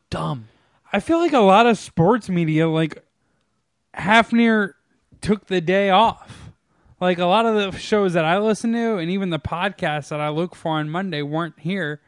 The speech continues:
Speaker 2: And I think it's partially, like, they don't like April Fool's Day, or they don't have any material for April Fool's Day, or maybe that is the, their April Fool's Day joke, is that they're just gonna take it off.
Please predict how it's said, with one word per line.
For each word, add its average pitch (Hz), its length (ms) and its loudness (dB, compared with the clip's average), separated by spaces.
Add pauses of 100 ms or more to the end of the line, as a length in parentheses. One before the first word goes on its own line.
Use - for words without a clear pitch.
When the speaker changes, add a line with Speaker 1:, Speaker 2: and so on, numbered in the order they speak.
(340)
Speaker 2:
And 165 100 -2
I 160 60 -2
think 185 240 -6
it's - 240 -8 (380)
partially, 202 680 0
like, 170 420 -4 (600)
they 165 100 -2
don't 170 320 0
like 175 220 -4
April 175 300 -4
Fool's 233 500 -2
Day, 220 600 0
or 165 1120 -2 (140)
they 156 120 -6
don't 160 200 -8
have 160 180 -4
any 151 220 -8
material 185 640 -2
for 202 320 -6
April 202 420 -6
Fool's 202 520 -2
Day, 196 440 -4 (560)
or 165 80 -4
maybe 202 300 -2
that 180 200 -2
is 180 240 -4
the, 165 220 -10
their 170 260 -2
April 170 340 -4
Fool's 170 380 -6
Day 156 160 -4
joke, 147 340 -4
is 135 120 -12
that 139 140 -10
they're 147 120 -8
just 139 200 -16
gonna 143 160 -12
take 139 220 -10
it 139 80 -10
off. 135 320 -16